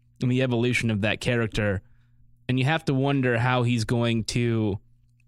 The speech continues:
adapt his style to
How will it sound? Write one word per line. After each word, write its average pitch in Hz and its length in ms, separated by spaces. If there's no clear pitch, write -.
adapt 123 540
his 120 220
style 120 600
to 110 640